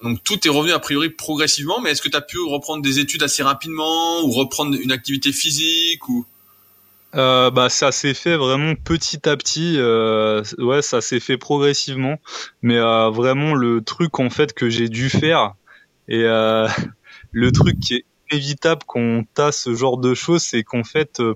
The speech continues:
Speaker 2: pour que ça parte, euh, il faut absolument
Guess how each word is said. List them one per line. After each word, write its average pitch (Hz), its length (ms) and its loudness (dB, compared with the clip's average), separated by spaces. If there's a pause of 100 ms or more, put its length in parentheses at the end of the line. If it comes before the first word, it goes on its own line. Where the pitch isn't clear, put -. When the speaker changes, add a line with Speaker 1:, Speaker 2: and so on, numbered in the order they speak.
Speaker 2:
pour - 260 -8
que 117 340 0
ça 113 300 -2
parte, - 560 -4 (720)
euh, 113 260 0
il 123 180 -4
faut 170 420 2
absolument 160 840 -2